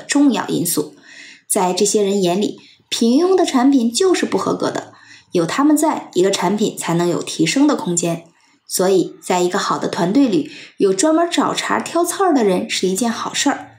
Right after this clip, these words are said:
第八类叫做布景师，他们的作用就是专门给公司创造良好的创业氛围。大家都知道，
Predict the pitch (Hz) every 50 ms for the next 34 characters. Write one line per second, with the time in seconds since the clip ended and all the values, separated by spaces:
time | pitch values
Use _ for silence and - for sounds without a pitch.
0 | _ _ _ _ _ _ _ _ _ - 233 220 202 - - 277 294 320 330 311
1 | 262 226 - 233 214 202 - 190 170 - - - - 339 311 - - - - -
2 | - - - 202 196 - - - - _ - - - - _ - - 381 381 370
3 | 349 302 269 - 269 247 247 226 220 208 220 220 - - - - - 262 262 254
4 | 240 247 254 254 - - - - 226 262 262 - 294 285 - - 247 226 226 208
5 | 190 190 185 175 175 208 233 - - - - - - - - 240 226 220 226 233
6 | - 339 320 254 - - - - - _ _ _ _ _ _ _ _ _ 180 180
7 | 175 180 180 180 185 190 190 254 262 254 - - -